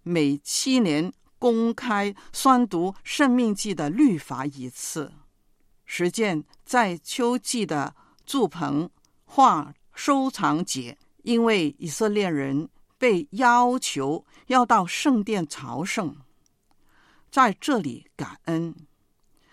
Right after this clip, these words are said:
感谢神为以色列民所做的一切，并赐下丰厚的恩典。那就是说，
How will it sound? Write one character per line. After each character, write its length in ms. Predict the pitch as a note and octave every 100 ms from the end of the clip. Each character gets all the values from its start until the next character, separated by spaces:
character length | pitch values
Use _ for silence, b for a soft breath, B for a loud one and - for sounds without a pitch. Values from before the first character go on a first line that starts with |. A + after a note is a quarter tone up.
| b
感 180 | - G3
谢 140 | A#3
神 340 | D#4 G3+ F3+ A3 B
为 240 | C#4 E4 G#3+
以 100 | F3
色 220 | - A#3+
列 200 | A#3 A3+
民 320 | E3+ D3 E3+ -
所 180 | - D3
做 280 | - D#4 A#3
的 80 | F3+
一 260 | C#3 C#3+
切， 400 | E3 - F3 C#3 _ b b b
并 320 | - D4+ F#3 C#3 _
赐 200 | - C4+
下 240 | G3+ G#3 D#3+
丰 420 | - C4 C4+ C#4+
厚 260 | C#4+ D#3+ -
的 100 | -
恩 200 | G3 A3
典。 240 | G#3+ C#3+ - _ _ _ _
那 240 | - G#3 D#3+
就 200 | - G3
是 140 | D#3+
说， 540 | D3+ - E3+ E3+ E3+